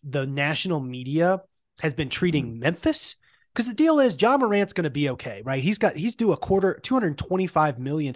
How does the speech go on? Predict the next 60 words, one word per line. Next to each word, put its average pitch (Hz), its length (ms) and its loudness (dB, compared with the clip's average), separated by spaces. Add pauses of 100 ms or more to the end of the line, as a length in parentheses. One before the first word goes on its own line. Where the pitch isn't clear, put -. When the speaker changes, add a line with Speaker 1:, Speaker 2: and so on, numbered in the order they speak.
(120)
Speaker 1:
He's - 140 -6
due 277 120 2
a 180 60 0
quarter 214 300 2
Speaker 2:
Yeah. 135 100 -2
Speaker 1:
billion 160 380 0
dollars 120 400 -4
over 135 160 -4
the 127 80 -4
next 123 200 -6
four 131 240 -6
years, 101 300 -16
right? 120 180 -10 (220)
He's - 160 0
got 208 220 2
Speaker 2:
Mm-hmm. 180 200 2
Speaker 1:
generational 147 460 -2
wealth. 117 260 -8 (120)
I'm 226 100 0
not 233 140 0
concerned 151 320 0
about 120 260 -4
Ja. 117 220 -6
I 143 80 0
hope 185 320 2
he 170 80 -2
continues 139 500 -6
to 143 100 -12
get 127 240 -12
well. 139 300 -4
I 147 80 -4
just 143 160 -6
know 131 160 -8
he 127 140 -10
will. 117 220 -8
He's 123 120 -8
gonna 120 160 -10
be 101 120 -16
fine. 104 340 -18 (380)
The 156 80 -4
thing 220 260 2
that 113 180 -4
bothers 185 380 2
me, 135 140 -4
that 131 120 -14
concerns 202 560 -2
me, 131 220 -6 (200)
is 165 140 -2
the 165 80 2
way 147 180 2
Memphis 139 640 0
continues 156 600 -2
to - 100 -12
get 110 160 0
Speaker 2:
Yeah. 78 160 2
Speaker 1:
portrayed 160 500 -2
and 139 180 -8
kicked - 320 -2
Speaker 2:
Yeah. 147 120 -2
Speaker 1:
around 123 480 -2